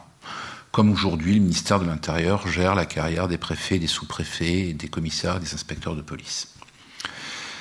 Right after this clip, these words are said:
Bien évidemment, avec la séparation, il n'y avait plus de raison d'avoir une telle direction générale, mais néanmoins, dans l'esprit des gouvernements, euh,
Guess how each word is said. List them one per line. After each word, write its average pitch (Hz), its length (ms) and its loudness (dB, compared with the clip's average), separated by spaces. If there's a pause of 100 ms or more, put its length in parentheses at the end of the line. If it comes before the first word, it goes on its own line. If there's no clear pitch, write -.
(680)
Bien 110 180 8
évidemment, 113 460 10
avec 117 140 8
la 104 80 6
séparation, 98 580 6
il 131 80 8
n'y 107 60 8
avait 87 120 4
plus - 140 2
de 98 60 6
raison 98 420 4
d'avoir 92 460 -2
une 90 120 0
telle 98 220 2
direction 90 420 2
générale, 104 640 6
mais 104 180 8
néanmoins, 107 800 8 (1300)
dans 127 320 8
l'esprit - 880 2 (340)
des 92 220 2
gouvernements, 95 840 4 (200)
euh, 87 760 0